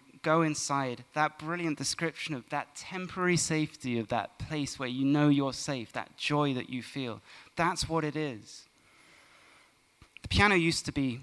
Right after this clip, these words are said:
Instagram in Victorian times. It used to be Twitter and, God help us, Tinder. <laughs>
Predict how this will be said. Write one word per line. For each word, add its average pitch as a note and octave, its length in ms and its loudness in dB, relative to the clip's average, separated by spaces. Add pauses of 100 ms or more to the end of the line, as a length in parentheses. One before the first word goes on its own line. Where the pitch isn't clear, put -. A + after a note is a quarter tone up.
Instagram G#2+ 600 -6 (140)
in A#2+ 100 -6
Victorian G#2 500 -6
times. G#2+ 440 -10 (100)
It B2 80 -2
used B2 180 -2
to - 60 -6
be B2+ 80 -4
Twitter C#3+ 480 4
and, A#2 180 -8
God C#3 160 4
help B2+ 260 2
us, B2 120 -4
Tinder. D#3 560 6
<laughs> D3 160 0